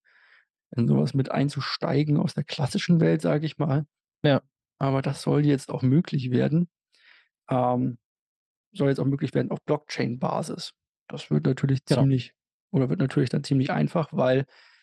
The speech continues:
Speaker 1: ähm, man kauft den Token, man hält ihn, man bekommt vielleicht Zinsen und Gebühren darüber dann einfach mit rein. Und so kann man sich, und den kann man natürlich auch jederzeit wieder abstoßen sozusagen.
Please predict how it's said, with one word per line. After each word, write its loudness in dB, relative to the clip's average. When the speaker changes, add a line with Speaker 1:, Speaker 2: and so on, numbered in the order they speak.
Speaker 1:
ähm, 0
man -4
kauft -2
den -10
Token, -2
man -10
hält -2
ihn, 2
man 2
bekommt -4
vielleicht -2
Zinsen 0
und -2
Gebühren 2
darüber 2
dann 0
einfach -2
mit 0
rein. 0
Und 0
so -12
kann -4
man 2
sich, -2
und -4
den -2
kann -2
man 2
natürlich -2
auch 0
jederzeit 0
wieder 0
abstoßen -2
sozusagen. -10